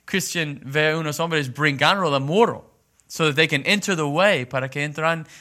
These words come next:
el camino. What does John ten say about the one who comes in by another way? ¿Qué dice Juan diez de uno que entra al otro lado?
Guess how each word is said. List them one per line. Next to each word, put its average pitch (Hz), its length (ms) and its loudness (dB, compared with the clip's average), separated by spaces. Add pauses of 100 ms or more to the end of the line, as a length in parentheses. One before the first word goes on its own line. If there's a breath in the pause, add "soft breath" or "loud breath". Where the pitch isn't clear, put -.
el 147 100 -6
camino. 139 480 -2 (340 loud breath)
What 247 160 -4
does 269 180 -6
John 151 400 0
ten 160 380 -4
say 139 240 -4
about 139 240 0
the 135 80 -6
one 151 240 -2
who 151 280 -6
comes 151 400 -6
in 160 200 -4
by 156 160 2
another 160 280 -2
way? 160 380 -2 (400 loud breath)
¿Qué 185 160 0
dice 214 300 -2
Juan 175 380 -4
diez 160 360 -4
de 131 180 -4
uno 165 220 -4
que 143 180 -6
entra 147 260 -6
al 143 80 -2
otro 143 180 -6
lado? 160 340 -2